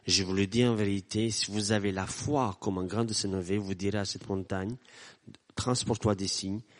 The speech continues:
et elle se transportera. Rien ne vous serait impossible. » Mais cette sorte de démon, de combat, d'obstacle, ce que vous voulez mettre là-dedans, ne sort que par la prière et le jeûne.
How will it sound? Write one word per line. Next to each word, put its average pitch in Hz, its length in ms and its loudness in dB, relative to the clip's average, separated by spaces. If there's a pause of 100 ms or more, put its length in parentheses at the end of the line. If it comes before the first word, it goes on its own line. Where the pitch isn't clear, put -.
(160)
et 87 40 -6
elle 90 120 -2
se - 100 -6
transportera. 92 800 -4 (340)
Rien 123 520 0 (100)
ne 104 180 -4
vous 95 220 -2
serait 98 460 -2 (140)
impossible. » 87 640 -8 (600)
Mais 110 200 2
cette 110 280 0
sorte - 560 0
de 95 120 -2
démon, 110 540 2
de 76 140 -8
combat, 107 580 -4 (100)
d'obstacle, 113 520 -2
ce - 100 -4
que - 100 -4
vous 127 60 -6
voulez 123 160 0
mettre 98 240 -4
là-dedans, 95 340 -4 (720)
ne 107 220 0
sort 123 720 2 (260)
que 127 280 0 (280)
par 95 160 0
la 92 120 -4
prière 85 500 -8 (500)
et 92 100 -4
le 87 100 -4
jeûne. 78 320 -8